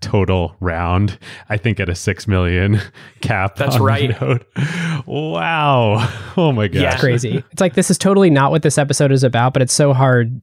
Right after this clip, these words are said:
Speaker 3: not to take it here every time because the world has just changed so much. I mean, even in the last, like, twelve months, but certainly in the last four years.
Speaker 2: Oh, it, it certainly has. And it's just, it, it's just kept changing in the face of, I remember when I was at Kleiner, people were like, "Oh my God, you know,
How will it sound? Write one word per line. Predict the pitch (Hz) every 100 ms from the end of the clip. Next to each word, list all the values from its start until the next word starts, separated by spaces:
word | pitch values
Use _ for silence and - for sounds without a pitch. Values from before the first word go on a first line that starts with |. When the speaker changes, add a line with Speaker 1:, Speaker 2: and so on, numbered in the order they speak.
| -
Speaker 3:
not | 131 123 131 127 -
to | -
take | 117 - 143 127
it | -
here | 135 110
every | 98 123 117 113
time | 131 113 95 131
because | 135 123 120 -
the | 117
world | 110 113 107
has | 120
just | 127 -
changed | - 117 113
so | - - 190
much. | 175 135 123 - - - _
I | 180
mean, | 190
even | 226
in | 202
the | 151
last, | 147 139
like, | 135 -
twelve | 147 123
months, | 123 120 95
but | - 127
certainly | - 135 123
in | 110
the |
last | 107 101 -
four | - 101
years. | 101 90 - - - _ -
Speaker 2:
Oh, | 156
it, | 143 127 -
it | 139 135
certainly | - - 151 143 135 120
has. | 120 120 120 123
And | 135
it's | 127 -
just, | 120 - -
it, | 147 -
it's | 139 -
just | 151 -
kept | - 147 -
changing | - 135 131 123 120
in | 127
the | 123
face | - 131 123
of, | 131 123
I | 139
remember | 151 143 131 131 123
when | 131
I | 127
was | 135 123
at | 120
Kleiner, | - 143 139 131
people | 120 135 123
were | 123
like, | 120 117 120
"Oh | 156
my | 139 123
God, | 131 139 127 120 123
you | 131
know, | 120 120